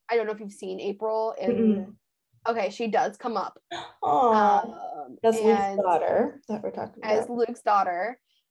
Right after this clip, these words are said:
Speaker 1: and she's in college, and it kind of makes you think back to Rory being in college.
Speaker 2: Aw.
Speaker 1: Um, but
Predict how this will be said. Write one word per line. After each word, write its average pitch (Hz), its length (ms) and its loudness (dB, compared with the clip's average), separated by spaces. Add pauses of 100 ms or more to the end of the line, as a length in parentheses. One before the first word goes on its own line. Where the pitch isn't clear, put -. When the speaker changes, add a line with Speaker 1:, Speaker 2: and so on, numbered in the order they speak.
(160)
Speaker 1:
and 196 600 -4
she's 196 680 -8
in 214 240 -4
college, 180 1000 -4
and 196 100 -6
it 190 140 -8 (320)
kind 185 220 -8
of 190 120 -6
makes 202 300 -8
you 190 160 -6
think 185 320 -10
back 180 240 -4
to 196 320 -8
Rory 185 400 0
being 180 180 -8
in 175 120 -10
college. 147 680 -8 (220)
Speaker 2:
Aw. 196 520 0
Speaker 1:
Um, 160 40 -2 (680)
but 185 680 -2